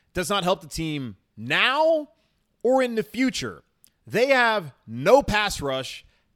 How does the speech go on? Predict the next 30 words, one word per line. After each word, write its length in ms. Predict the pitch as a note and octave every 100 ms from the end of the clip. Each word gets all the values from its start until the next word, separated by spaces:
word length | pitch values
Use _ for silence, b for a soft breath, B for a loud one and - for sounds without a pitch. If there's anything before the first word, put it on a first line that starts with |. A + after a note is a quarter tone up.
| _
outside 360 | F3+ G#3 G#3 G3
of 60 |
Brian 260 | E3 E3+ E3+
Burns. 520 | C#3+ F2+ D#2 - - _ _ _ _ _ _ _ _ _ -
The 80 |
pass 340 | D3 G3+ A3 -
rush 200 | G#3 G3
is 100 | F#3
already 240 | F#3+ F3+
bad. 340 | D3 A#2 E2+ D#2
It's 220 | - E3+ D#3
not 300 | F#3+ F3+ -
going 260 | E3+ F#3
to 120 | E3+
get 160 | E3+ F3+
any 180 | F3 E3+
better 300 | G3 G#3 F#3
by 160 | D#3+
getting 240 | D3+ D#3+ D3+
rid 120 | G#3
of 100 | D#3+
him. 180 | G#2+ D2+ _ _ _ _ _ -
And 280 | D3+ D#3+ D3+
I 80 | C#3
don't 260 | D3 F3+ F#3
know 100 | F3
how 180 | E3 E3+
it's 100 | -
gonna 140 | E3
be 240 | E3 D3+